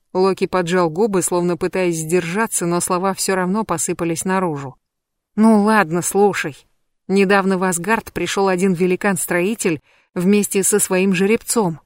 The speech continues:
и предложил возвести неприступную стену вокруг города в обмен на Фрейю. Ещё он, правда, попросил солнце и луну,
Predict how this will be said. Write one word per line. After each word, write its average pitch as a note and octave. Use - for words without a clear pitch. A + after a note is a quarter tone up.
и G3
предложил G#3+
возвести F#3+
неприступную A3+
стену F3+
вокруг E3+
города F#3
в D3
обмен G3
на G3+
Фрейю. F3+
Ещё A3
он, A3
правда, G3+
попросил G#3+
солнце A3
и G#3+
луну, A3+